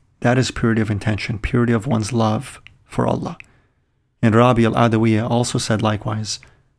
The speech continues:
"O Lord, Ya Rabbi, if I worship you in fear of hellfire, burn me in it.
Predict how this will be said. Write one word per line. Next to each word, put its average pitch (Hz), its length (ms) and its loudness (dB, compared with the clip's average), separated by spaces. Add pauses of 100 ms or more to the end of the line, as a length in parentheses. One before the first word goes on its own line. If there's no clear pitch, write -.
(200)
"O 127 180 4
Lord, 123 340 2
Ya 131 200 4
Rabbi, 120 360 -2 (560)
if 104 140 -2
I 113 80 2
worship 117 420 0
you 120 140 2
in 107 100 0
fear 117 240 0
of 110 80 -2
hellfire, 117 640 0 (100)
burn 110 300 2
me 113 120 -4
in 151 120 -6
it. - 260 -16